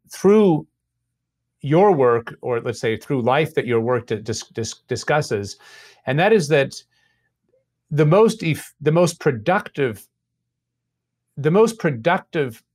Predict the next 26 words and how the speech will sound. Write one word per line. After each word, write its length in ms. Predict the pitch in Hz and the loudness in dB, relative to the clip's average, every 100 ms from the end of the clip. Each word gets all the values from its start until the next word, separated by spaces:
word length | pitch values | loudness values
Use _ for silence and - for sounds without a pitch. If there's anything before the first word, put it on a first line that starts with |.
| _ _ _ - | _ _ _ -10
work 480 | 131 156 131 123 - | 0 2 2 0 -2
is 180 | 135 104 | -4 0
work 300 | 139 151 151 | 2 2 0
that 160 | - | -6
comes 280 | - 139 117 | -4 -4 -2
out 220 | 123 131 | 0 -2
of 100 | 104 | -4
thought. 540 | - - 110 82 - _ _ _ _ _ _ - | -8 -4 -4 -6 -12 _ _ _ _ _ _ -8
And 160 | 135 | -6
so 480 | - 151 135 131 117 - _ _ _ _ _ _ - | 0 2 4 2 -2 -10 _ _ _ _ _ _ -4
if 160 | 147 | -2
you 320 | 151 156 151 - _ _ _ _ _ _ _ _ - | 2 2 0 -6 _ _ _ _ _ _ _ _ -14
subordinate 840 | - 165 196 269 202 170 151 - _ _ _ _ - | -2 2 4 4 2 0 0 -6 _ _ _ _ -4
your 120 | 156 | 0
whole 220 | 143 180 | 2 2
life 300 | 143 139 139 | 2 0 -2
to, 100 | - | -4
you 60 | 139 | -4
know, 80 | 123 | 0
getting 240 | 147 139 | 0 0
this 200 | 135 151 | 0 0
done 240 | - 139 135 | -2 -4 -4
or 60 | |
getting 240 | 127 123 113 | -4 -4 -4
that 300 | 117 120 - | -6 -8 -10
done, 340 | 92 87 | -12 -14